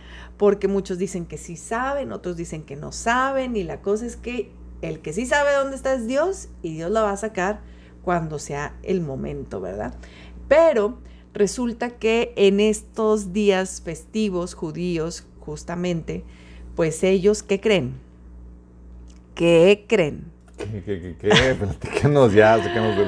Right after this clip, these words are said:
Speaker 2: la
Speaker 1: Pues resulta que ellos, eh, celebraron de, en,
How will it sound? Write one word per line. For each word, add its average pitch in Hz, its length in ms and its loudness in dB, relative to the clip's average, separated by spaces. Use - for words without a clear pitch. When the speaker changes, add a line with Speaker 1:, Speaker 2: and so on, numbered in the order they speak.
Speaker 2:
la 90 360 -2
Speaker 1:
Pues 180 200 0
resulta 247 1040 -4
que 180 280 -2
ellos, 190 680 0
eh, 180 520 2
celebraron 196 840 2
de, 160 480 0
en, 165 240 -2